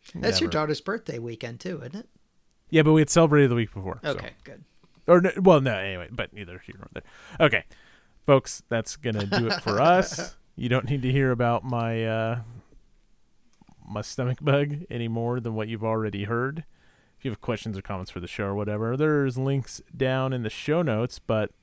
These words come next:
Speaker 2: the best place, as always, is come jump in our Discord. Make sure you get your top twenty in list by November seventeenth. And if you want to, go ahead and take the time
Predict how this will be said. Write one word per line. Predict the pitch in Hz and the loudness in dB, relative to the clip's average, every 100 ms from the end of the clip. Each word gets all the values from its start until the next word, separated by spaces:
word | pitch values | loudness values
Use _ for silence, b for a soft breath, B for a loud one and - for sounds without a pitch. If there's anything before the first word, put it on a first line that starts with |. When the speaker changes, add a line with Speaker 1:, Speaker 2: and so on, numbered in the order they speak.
| _ _ _ - | _ _ _ -14
Speaker 2:
the | 107 | -4
best | 127 - | -4 -4
place, | - 85 90 - - - | -6 -6 -8 -14 -16 -6
as | 120 127 | -4 -2
always, | 120 120 98 - - - | -2 -4 -6 -10 -16 -18
is | - - | -20 -12
come | 170 147 | -8 -6
jump | 131 135 | -4 -2
in | 135 | -2
our | 113 | -4
Discord. | 104 123 - 101 90 | -4 -6 -4 -4 -2
Make | 123 143 | -4 -4
sure | - 160 | -2 0
you | 147 131 | 0 -2
get | 131 | -4
your | 120 | -4
top | - - | -4 -6
twenty | - 120 120 | -6 -8 -8
in | 113 | -8
list | 110 - | -10 -6
by | 101 | -6
November | 98 101 101 104 | -6 -6 -8 -8
seventeenth. | - 95 - 143 151 - | -10 -10 -8 -6 -6 -6
And | 110 | -8
if | 101 | -8
you | 107 | -4
want | 147 190 | -4 -4
to, | 120 101 | -4 -2
go | 120 | -2
ahead | 110 | -2
and | |
take | 107 117 | -4 -8
the | 104 | -8
time | - 110 107 | -6 -4 -4